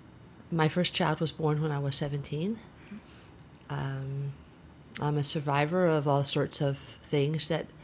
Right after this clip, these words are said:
many women have survived. I'm a survivor of domestic violence, um,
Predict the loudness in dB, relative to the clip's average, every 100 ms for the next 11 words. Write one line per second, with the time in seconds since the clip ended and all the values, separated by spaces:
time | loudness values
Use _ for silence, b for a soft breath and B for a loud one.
0 | B B B B 4 6 6 6 6 6
1 | 2 0 0 0 2 2 2 0 -6 -8
2 | -4 -4 -2 -4 -4 -6 -4 -4 -4 -2
3 | -2 -2 -4 -2 -2 -2 -4 -6 -4 -2
4 | 0 -2 -2 -2 -2 -4 -6 -6 -6 -6